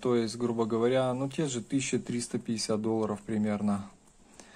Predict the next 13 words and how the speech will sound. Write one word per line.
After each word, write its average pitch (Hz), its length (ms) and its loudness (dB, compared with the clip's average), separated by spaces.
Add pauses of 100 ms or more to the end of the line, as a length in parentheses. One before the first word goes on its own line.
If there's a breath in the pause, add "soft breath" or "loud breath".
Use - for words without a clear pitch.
(880 loud breath)
Да, 113 580 -2
такое 110 540 -2
сомнительно. 104 880 -2 (920 loud breath)
Так, 110 400 4
доллар. 113 540 2 (1040 loud breath)
Что 117 300 -4
это 110 180 -6
за 110 140 -4
доллар? 131 360 2
Девяносто 113 540 -4
девятый 113 380 2
год, 131 320 4
серебро, 113 720 2